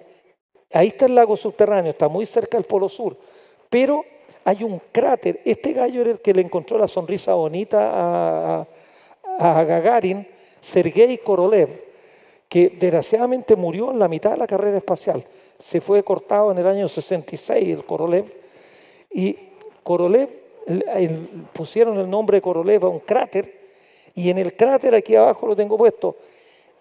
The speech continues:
hay dos mil doscientos kilómetros cúbicos, no me equivoqué de unidad,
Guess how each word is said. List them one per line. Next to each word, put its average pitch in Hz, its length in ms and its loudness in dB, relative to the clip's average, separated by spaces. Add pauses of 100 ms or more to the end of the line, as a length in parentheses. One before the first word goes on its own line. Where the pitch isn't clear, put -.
(320)
hay 247 300 4 (120)
dos 196 160 2
mil 247 400 -6
doscientos 247 640 -2 (380)
kilómetros 262 920 -2
cúbicos, 208 480 -4
no 196 100 -4
me 190 100 -2
equivoqué 185 420 -2
de 226 80 4
unidad, 233 380 0